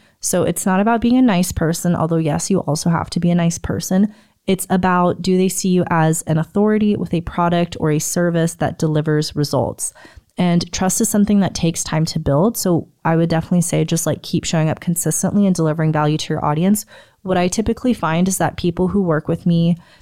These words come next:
in my masterminds or in my, um, Wealthy Women program,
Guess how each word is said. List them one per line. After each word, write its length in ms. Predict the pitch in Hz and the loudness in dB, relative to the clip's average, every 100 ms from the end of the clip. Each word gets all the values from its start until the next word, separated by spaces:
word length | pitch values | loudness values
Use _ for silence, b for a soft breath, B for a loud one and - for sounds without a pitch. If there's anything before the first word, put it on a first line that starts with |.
| B _ | B _
in 120 | 180 | 2
my 120 | 175 165 | 2 2
masterminds 920 | 156 160 - 180 160 160 160 160 - - | 2 0 0 0 0 0 2 0 -2 0
or 180 | 165 - | 0 2
in 180 | 165 | 2
my, 500 | 165 151 147 143 143 - | 2 2 0 0 -2 -2
um, 320 | 156 147 147 - | 0 2 0 0
Wealthy 300 | 175 170 180 | 0 2 0
Women 260 | 165 160 | 0 0
program, 580 | 170 180 175 170 165 170 | 0 -2 0 0 0 0